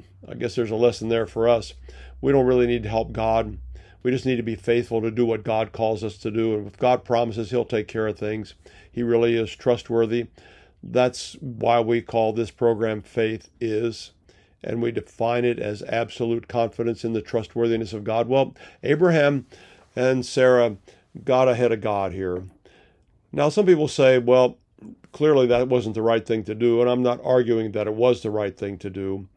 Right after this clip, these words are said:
And I don't know that God defended it as the right thing to do. God just dealt with it. Remember,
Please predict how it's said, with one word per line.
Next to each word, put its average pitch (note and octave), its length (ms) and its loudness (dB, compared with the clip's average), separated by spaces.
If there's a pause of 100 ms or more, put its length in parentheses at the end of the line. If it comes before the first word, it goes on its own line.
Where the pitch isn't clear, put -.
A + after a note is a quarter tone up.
(340)
And B2+ 140 2
I D#3 100 2
don't G3+ 220 2
know E3 220 6
that C#3+ 240 -2
God B2+ 380 2
defended A2 540 -2
it G2 180 -6
as G#2 220 -6
the G#2+ 100 -6
right G2 300 -4
thing G2 220 -8
to F2+ 100 -18
do. F2 400 -8
God A2 380 -2
just A#2+ 380 0
dealt A#2+ 260 -2
with F2+ 240 -8
it. - 100 -10 (380)
Remember, C3 640 2